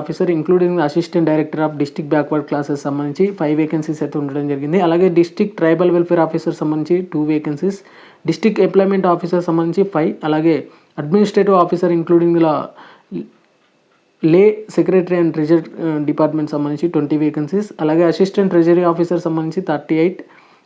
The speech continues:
అసిస్టెంట్ ఆడిట్ ఆఫీసర్ ఫార్టీ వన్, మండల్ పరిషత్ డెవలప్‌మెంట్ ఆఫీసర్, పంచాయత్ రాజ్ and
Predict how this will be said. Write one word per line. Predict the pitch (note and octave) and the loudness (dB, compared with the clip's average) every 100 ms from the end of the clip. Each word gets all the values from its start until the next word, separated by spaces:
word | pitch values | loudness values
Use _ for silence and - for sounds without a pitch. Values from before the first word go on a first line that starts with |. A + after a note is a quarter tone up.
| - | -6
అసిస్టెంట్ | D3+ G3+ G#3+ G3+ | 0 0 2 2
ఆడిట్ | D#3+ E3+ F3 | 2 2 2
ఆఫీసర్ | E3+ F3 E3+ F3+ | 0 0 0 -2
ఫార్టీ | E3 D3 E3 D#3+ | -2 -2 0 -2
వన్, | A3+ - - - - - | -2 -8 -18 -20 -20 -2
మండల్ | D#3 F#3 A3 A3 A3 - _ _ - | 0 2 2 2 -4 -18 _ _ -2
పరిషత్ | E3+ F#3 G3+ G3 - _ _ _ _ _ _ _ - E3 | 0 2 0 -2 -4 _ _ _ _ _ _ _ -2 2
డెవలప్‌మెంట్ | E3+ F#3 F#3 F#3 F3 D#3+ | 4 2 2 0 2 2
ఆఫీసర్, | D#3 E3 G3 G3 E3 | 2 0 0 0 0
పంచాయత్ | F3 E3+ G3 F#3+ F3+ | 0 0 0 2 2
రాజ్ | F3+ F3+ - | 0 -2 -4
and | D#3+ | -2